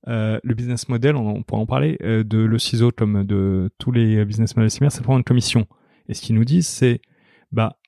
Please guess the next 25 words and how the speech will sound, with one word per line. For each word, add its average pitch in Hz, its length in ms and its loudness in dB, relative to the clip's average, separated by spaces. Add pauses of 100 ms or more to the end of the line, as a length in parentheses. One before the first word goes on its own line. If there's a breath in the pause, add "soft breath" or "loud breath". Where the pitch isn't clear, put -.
(160)
en - 80 -8
fait, - 480 -4 (140)
vous 110 100 -8
allez 113 400 2
prendre 123 300 2
une 117 60 2
commission 123 360 0
quand 117 200 2
vous 107 100 2
m'apportez 107 340 0
un 110 40 6
nouveau 107 100 4
client, 175 320 -2
c'est - 200 -14
logique, 110 520 -6 (100)
mais 170 160 4
ma 113 200 2
clientèle, 117 440 -2
vous 113 80 -2
allez 104 120 -2
pas 110 120 -2
me 107 60 -2
prendre 113 160 -2
une 104 40 -4
commission. » 139 420 -4